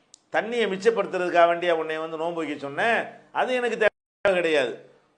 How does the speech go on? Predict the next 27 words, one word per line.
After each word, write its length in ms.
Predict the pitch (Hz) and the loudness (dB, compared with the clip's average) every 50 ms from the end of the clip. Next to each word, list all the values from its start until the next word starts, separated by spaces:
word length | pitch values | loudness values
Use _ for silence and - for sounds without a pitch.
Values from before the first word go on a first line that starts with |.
| _ | _
நோன்பு 380 | 123 135 156 196 226 240 240 240 | -12 -6 -4 -4 -4 -2 6 8
வைத்ததன் 460 | 240 226 226 220 226 208 208 202 190 | 8 8 8 6 2 0 0 0 0
மூலமா 260 | 190 185 196 202 226 214 202 | 2 2 2 2 2 0 0
நீ 80 | 185 | -2
என்ன 180 | 170 175 196 214 | -4 -4 -4 -4
செய்யணும் 420 | 202 - 180 175 175 170 165 160 156 | -4 -4 -4 -4 -4 -4 -6 -6 -8
என்று 160 | 151 143 143 | -6 -6 -6
கேட்டால், 460 | 131 143 139 143 - 185 233 254 254 214 - - - - - _ _ | -4 -4 -4 -2 2 4 4 4 4 2 -2 -10 -16 -20 -20 _ _
உன்னை 300 | - 165 170 175 175 170 | -8 -8 -4 0 0 0
வந்து 420 | 170 175 190 208 220 226 220 202 190 | 2 0 -2 4 6 6 6 6 4
உன்னுடைய 420 | 180 175 170 170 170 165 160 156 | 0 2 2 2 4 4 2 2
நிலையை, 460 | 151 151 160 180 190 202 196 190 180 170 170 | 0 -2 -2 0 2 2 4 4 4 2 4
தகுதியை 440 | 180 170 175 185 208 208 202 190 180 | 2 2 4 4 2 2 2 2 0
வந்து 200 | 175 190 214 190 180 190 | 0 0 -2 0 0 0
ஒசத்தி 260 | 185 220 247 240 262 | 0 0 -2 -2 -2
கொள்ளணும், 400 | 185 196 180 170 147 131 - - - - _ _ _ _ _ _ _ _ | -2 -2 0 0 -2 -4 -8 -12 -18 -20 _ _ _ _ _ _ _ _
இம்ப்ரூவ் 380 | 170 220 226 247 269 269 - 226 | -10 -10 -4 -2 -2 0 0 0
பண்ணி 140 | 214 202 196 | 0 0 0
கொள்ள 220 | 180 190 180 170 165 | 0 2 2 2 2
வேண்டும். 320 | 165 160 151 139 123 - - - _ _ _ _ _ _ - | 2 0 -2 -4 -10 -12 -16 -20 _ _ _ _ _ _ -8
அந்த 240 | 143 180 202 214 214 | -8 -4 -2 -2 0
மாதிரி 280 | 214 226 240 254 254 - | 2 4 4 4 4 2
பண்ணி 220 | - 202 202 208 208 | 0 -2 -2 -2 -2
கொள்ளணும் 420 | - 196 190 190 190 190 185 185 180 | -2 -2 -2 0 -2 -2 -4 -6 -6
என்பதற்காகத்தான் 800 | 175 175 175 170 170 170 165 170 160 160 160 160 202 214 208 | -4 -2 0 0 0 0 2 2 2 2 2 0 0 -2 -2
என்ன 120 | 202 190 180 | -2 -4 -4
செஞ்சிருக்கு, 500 | - 180 180 180 175 170 151 175 175 | -6 -4 -4 -4 -6 -4 -2 -2 0